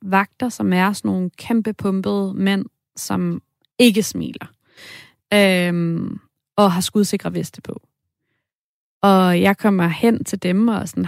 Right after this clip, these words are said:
"Hej, hej, og jeg skal jo ind og lave det her interview," og de er sådan, "Okay, øhm, hvad er dit navn?" Og de skal skrive det ned i sådan en lille sort bog, de har, og sådan, så ved jeg jo allerede godt, at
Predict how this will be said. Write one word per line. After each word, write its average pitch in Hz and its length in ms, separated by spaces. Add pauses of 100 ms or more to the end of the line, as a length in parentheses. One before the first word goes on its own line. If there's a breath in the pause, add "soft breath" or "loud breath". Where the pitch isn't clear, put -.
"Hej, 311 160
hej, 269 400
og 196 80
jeg 220 140
skal 254 280
jo 190 160
ind 233 240
og 185 300
lave 185 220
det 220 120
her 196 100
interview," 190 720
og 175 160 (1300 soft breath)
de 202 60
er 190 40
sådan, - 320
"Okay, 202 300 (520 soft breath)
øhm, 185 600
hvad 202 200
er - 20
dit 180 220
navn?" 247 340
Og 220 160
de 190 60
skal - 200
skrive 190 300
det 180 120
ned 190 240
i 190 40
sådan 190 220
en 185 60
lille 180 400
sort 180 300 (100)
bog, 175 280
de 180 100
har, 143 440
og 185 80
sådan, - 280
så 208 140
ved 180 200
jeg - 100
jo - 80
allerede - 340
godt, - 240
at - 240